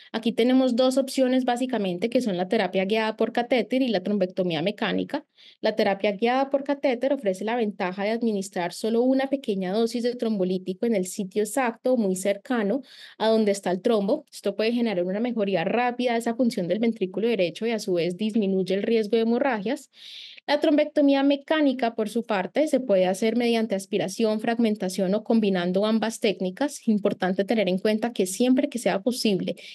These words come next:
y se vaya a utilizar una de esas estrategias endovasculares, se recomienda realizar una angiotomografía previa para evaluar la extensión del trombo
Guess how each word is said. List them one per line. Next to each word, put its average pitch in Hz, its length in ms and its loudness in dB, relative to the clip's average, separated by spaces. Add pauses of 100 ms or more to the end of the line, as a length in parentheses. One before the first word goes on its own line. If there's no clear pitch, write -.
y 233 140 2
se 226 160 2
vaya 202 180 2
a 214 60 4
utilizar 214 460 0
una 185 180 -2
de 220 60 -2
esas 269 180 0
estrategias 226 640 -2 (100)
endovasculares, 262 840 0 (300)
se 233 160 2
recomienda 220 500 0
realizar 226 440 0
una 196 120 0
angiotomografía 196 920 -2
previa 262 560 2
para 208 180 0
evaluar 180 320 2
la 180 80 0
extensión 196 640 -2
del 208 180 0
trombo 254 460 2